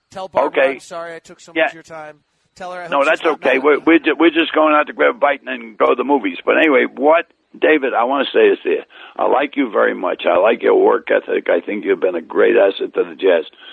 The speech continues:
Speaker 2: Uh, with that said, I'm always there for you. Whenever you need me, someone else don't show up, someone, you need a guest at the last minute, uh, please call me, all right?
Speaker 1: You're very kind.
Speaker 2: But you,
Speaker 1: That means
Speaker 2: I'm
Speaker 1: the
Speaker 2: always
Speaker 1: world to me.
Speaker 2: available.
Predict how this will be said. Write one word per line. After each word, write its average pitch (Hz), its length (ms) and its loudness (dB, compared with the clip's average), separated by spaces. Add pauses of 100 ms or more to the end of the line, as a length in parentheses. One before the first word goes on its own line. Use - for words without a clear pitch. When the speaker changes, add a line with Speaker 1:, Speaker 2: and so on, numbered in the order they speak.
(380)
Speaker 2:
Uh, 87 120 0
with 208 180 0
that 151 200 2 (180)
said, 104 340 0 (480)
I'm 98 180 -4
always 127 320 4
there 110 280 4
for 92 60 -10
you. 78 180 -6 (460)
Whenever 113 360 0
you 165 160 -2
need 139 340 -2
me, 92 220 -6 (260)
someone 147 280 0
else 147 240 2
don't 135 280 -2
show 139 280 2
up, 143 240 0 (120)
someone, 120 260 -4
you 117 120 0
need 135 220 2
a 127 40 2
guest 123 300 0 (100)
at - 60 -20
the 110 80 -6
last 120 400 2
minute, 113 300 -4
uh, 95 100 2 (560)
please 127 280 2 (120)
call 92 200 0
me, - 180 -16
all 90 80 2
right? 110 240 0 (260)
Speaker 1:
You're 165 160 -20
very 170 320 -16
kind. 151 420 -20
Speaker 2:
But 131 120 0
you, 170 300 4
Speaker 1:
That 202 180 -16
means 214 160 -14
Speaker 2:
I'm - 80 -10
Speaker 1:
the - 80 -4
Speaker 2:
always 113 180 -4
Speaker 1:
world 90 120 -4
to 92 60 0
me. 90 60 4
Speaker 2:
available. 87 300 -2